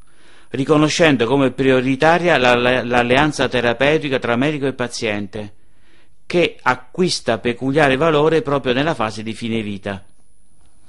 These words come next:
Vieta, ai sensi di articoli vari del Codice Penale, ogni forma di eutanasia e ogni forma di assistenza e di aiuto al suicidio,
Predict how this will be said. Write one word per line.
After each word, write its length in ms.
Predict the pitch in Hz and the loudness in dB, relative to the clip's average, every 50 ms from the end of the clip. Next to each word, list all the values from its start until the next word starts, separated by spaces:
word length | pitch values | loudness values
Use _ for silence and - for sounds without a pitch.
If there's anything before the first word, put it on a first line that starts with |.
| - - - - - - - - | -20 -20 -20 -20 -20 -20 -18 -18
Vieta, 580 | - 120 120 156 170 160 147 - 120 113 - - | -14 -4 0 0 2 2 4 4 4 4 4 2
ai 160 | - 120 120 | 0 0 0
sensi 400 | 107 139 139 139 139 135 - 123 | 0 2 2 2 2 0 -2 -2
di 120 | 117 120 123 | 0 0 0
articoli 560 | 120 110 - - 135 127 - 123 117 117 117 | 0 0 -2 -4 -4 -2 0 0 0 0 2
vari 300 | 113 127 123 120 113 110 | 2 4 4 4 2 0
del 160 | 101 110 104 | -4 -4 -2
Codice 340 | - 135 131 120 110 120 127 | 0 -2 -2 -2 -2 -4 -2
Penale, 420 | - 151 156 165 160 156 143 123 | 0 2 2 4 4 4 4 4
ogni 280 | 131 156 165 160 156 147 | 4 2 2 2 0 -2
forma 400 | - - 165 175 175 175 165 160 | 0 0 2 2 2 2 0 0
di 120 | 143 143 | -2 -2
eutanasia 920 | 151 143 139 147 139 139 139 139 131 156 160 143 127 110 104 101 98 - | -2 -2 0 0 0 0 0 -2 -2 -4 -2 0 0 2 2 0 0 -2
e 120 | - - 123 | -2 -2 -2
ogni 220 | 127 131 135 131 | 0 0 0 -2
forma 400 | 135 - - 165 180 175 165 147 | -2 -2 -2 -2 0 0 0 -2
di 140 | 127 123 120 | 0 0 -2
assistenza 720 | 120 120 - 127 123 - - - 165 170 175 160 - 160 | -2 -4 -6 -10 -10 -6 -2 -2 0 0 0 -2 -2 -4
e 80 | 151 131 | -2 0
di 80 | 131 | 0
aiuto 320 | 127 127 127 139 135 135 131 | 0 0 0 -2 -2 -2 -2
al 80 | 123 | -2
suicidio, 760 | 120 - 131 131 120 - - 120 110 98 98 104 104 98 98 | -2 -4 -6 -6 -6 -6 -6 -6 -6 -6 -4 -4 -4 -6 -8